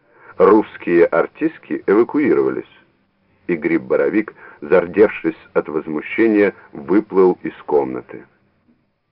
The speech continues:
Итак, Любке предстояло испить до дна всю горечь, что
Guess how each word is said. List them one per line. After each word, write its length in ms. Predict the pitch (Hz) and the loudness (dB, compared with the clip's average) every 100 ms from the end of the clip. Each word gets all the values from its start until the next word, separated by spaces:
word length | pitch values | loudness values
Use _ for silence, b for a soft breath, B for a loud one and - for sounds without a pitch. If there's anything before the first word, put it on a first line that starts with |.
| _ _ _ _ _ _ _ _ _ _ _ _ | _ _ _ _ _ _ _ _ _ _ _ _
Итак, 520 | 104 104 175 - - B B B B B B | -8 0 0 0 -12 B B B B B B
Любке 440 | - 110 180 - - | -4 2 2 2 -2
предстояло 600 | 139 127 - 135 143 135 | -2 -2 2 6 6 6
испить 560 | - 104 - 127 117 | 2 -4 -6 -8 -6
до 140 | 90 101 | 2 2
дна 300 | 87 107 120 | 4 0 0
всю 240 | - - | -2 -4
горечь, 760 | - 107 127 95 - - - - - _ _ _ _ _ _ _ | 0 2 4 2 -4 -12 -14 -16 -20 _ _ _ _ _ _ _
что 440 | - - 90 87 | -14 0 2 2